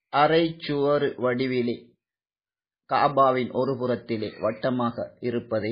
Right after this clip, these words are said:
நாம் அறிவோம். நபி அலைஹி ஸலாத்து வஸ்ஸலாம் அவர்கள் கஅபாவின் நான்கு மூலைகளில் ஒரு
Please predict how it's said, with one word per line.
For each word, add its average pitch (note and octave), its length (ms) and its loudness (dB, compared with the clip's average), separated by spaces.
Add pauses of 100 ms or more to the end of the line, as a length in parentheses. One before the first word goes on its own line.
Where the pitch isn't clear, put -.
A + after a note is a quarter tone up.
(100)
நாம் A#2+ 200 -4
அறிவோம். G2+ 340 -8 (3750)
நபி F#3 260 4 (160)
அலைஹி F3+ 300 4 (120)
ஸலாத்து E3 540 4
வஸ்ஸலாம் D3+ 560 4 (120)
அவர்கள் C3+ 380 2 (160)
கஅபாவின் C#3 680 4 (1500)
நான்கு D3 440 2 (300)
மூலைகளில் C3+ 840 2 (1040)
ஒரு E3 200 4